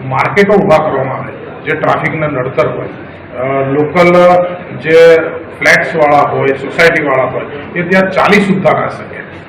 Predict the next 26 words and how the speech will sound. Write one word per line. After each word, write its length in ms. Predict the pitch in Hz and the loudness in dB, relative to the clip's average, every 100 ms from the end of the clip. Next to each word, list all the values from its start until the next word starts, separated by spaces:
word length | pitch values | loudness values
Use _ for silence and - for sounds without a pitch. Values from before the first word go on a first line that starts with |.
| - - | -18 -8
બરાબર? 260 | 127 156 | -2 -2
તો 520 | - - - 175 196 - | -2 -14 -8 -6 -4 -2
આ 220 | 160 175 | 0 2
વેન્ડર 440 | - 147 185 196 165 | 0 0 2 2 0
પોલિસીનો 400 | 165 165 165 165 | -2 -2 -2 -4
આધાર 560 | 147 127 - 151 151 | -4 -6 -2 2 2
લઈને 320 | 127 135 139 127 - - - | 2 -2 -2 -4 -8 -14 -8
એ 200 | 147 165 | 0 2
માર્કેટો 500 | 156 131 131 180 190 | 2 -2 0 2 4
ઊભા 220 | 165 165 | 4 2
થવા 300 | 156 135 135 | 2 2 0
દેવાય 340 | 131 123 - - - - - - | 0 -2 -4 -6 -10 -10 -10 -8
નહીં. 480 | 147 - 131 - - - - | -8 -6 -8 -12 -16 -14 0
તો 80 | 156 170 170 - | 4 6 4 2
એ 300 | - 147 165 | 0 0 0
મેં 180 | 160 147 | 0 -2
માંગણી 280 | 127 117 147 | -4 -6 -4
કરી 280 | 165 160 165 | -2 -2 -2
છે. 420 | 180 - - - | -4 -8 -14 -10
એક 260 | 143 147 147 | -6 -6 -6
અમારા 300 | 139 139 147 | -4 0 2
એરિયાના 440 | 139 143 143 143 | 2 0 -2 -2
બે 140 | 131 | -4
ત્રણ 240 | 123 170 170 | -2 0 0
માર્કેટો 460 | 131 - 165 147 | -2 -2 -2 -2
છે 160 | 127 120 | -8 -10